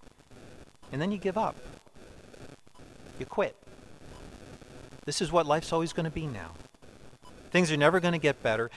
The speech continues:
My life is over." It was literally a physical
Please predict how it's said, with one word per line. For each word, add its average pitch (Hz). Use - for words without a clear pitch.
My 180
life 160
is 147
over." 98
It 165
was 147
literally 139
a 117
physical 143